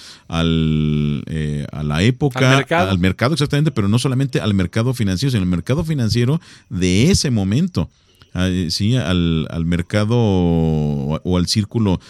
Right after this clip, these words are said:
Speaker 1: de personas a quien va dirigida, eh, naturalmente, pues, que va con su estudio socioeconómico, pero que respondan a esas necesidades. Es decir, ya lo que tú crees que estás buscando, ya lo tenemos aquí, porque está muy bien estudiado.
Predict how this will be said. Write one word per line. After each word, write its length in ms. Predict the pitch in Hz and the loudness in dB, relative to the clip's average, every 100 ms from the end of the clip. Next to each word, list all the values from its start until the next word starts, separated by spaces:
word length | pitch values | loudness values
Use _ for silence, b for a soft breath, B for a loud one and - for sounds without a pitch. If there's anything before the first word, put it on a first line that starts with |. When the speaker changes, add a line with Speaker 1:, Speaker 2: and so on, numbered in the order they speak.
| B | B
Speaker 1:
de 100 | - | -6
personas 380 | 95 92 104 110 | -2 0 0 0
a 60 | 98 | 0
quien 200 | 85 90 | 0 0
va 80 | 104 | 0
dirigida, 540 | 107 87 104 95 123 B B B | 0 0 0 0 0 B B B
eh, 280 | - 87 85 | -4 0 2
naturalmente, 640 | 85 87 95 98 95 90 110 | 0 0 0 2 0 0 -4
pues, 180 | 85 - | -6 -8
que 160 | 80 | -6
va 220 | 73 73 | -6 -6
con 260 | 73 - 80 | -8 -6 -6
su 80 | 80 | -6
estudio 800 | 76 90 85 90 80 73 69 64 69 | -6 -4 0 0 0 -2 -4 -8 -12
socioeconómico, 880 | - 73 80 92 95 95 90 123 147 B B | -12 -8 -6 -2 0 2 0 -2 -4 B B
pero 200 | - 90 | -2 0
que 120 | - 98 | 2 0
respondan 500 | 92 - 139 175 117 | 0 -2 -2 0 2
a 60 | |
esas 160 | 117 123 | 0 0
necesidades. 580 | 90 85 82 104 147 85 | -2 -4 -4 -4 -6 -6
Es 160 | 87 | -2
decir, 320 | 107 - 117 104 B B | -2 0 0 -2 B B
ya 400 | 95 98 113 131 - | -2 2 2 2 0
lo 240 | 107 92 | 0 0
que 140 | - | -2
tú 200 | - 131 127 _ | -4 -6 -8 _
crees 420 | - 120 156 190 | 2 2 4 2
que 80 | - | -2
estás 180 | - 123 | -2 -2
buscando, 460 | 135 123 117 131 113 | -2 -2 -2 0 0
ya 140 | 98 | 0
lo 100 | 123 | 0
tenemos 400 | 123 110 135 123 | 0 -2 -2 -2
aquí, 300 | 110 139 165 - | -2 -2 -4 -8
porque 200 | - 82 | -10 -6
está 160 | 90 110 | -2 2
muy 280 | 117 107 143 | 4 4 4
bien 180 | 143 135 | 2 0
estudiado. 540 | 123 101 101 123 104 | 0 0 0 0 -2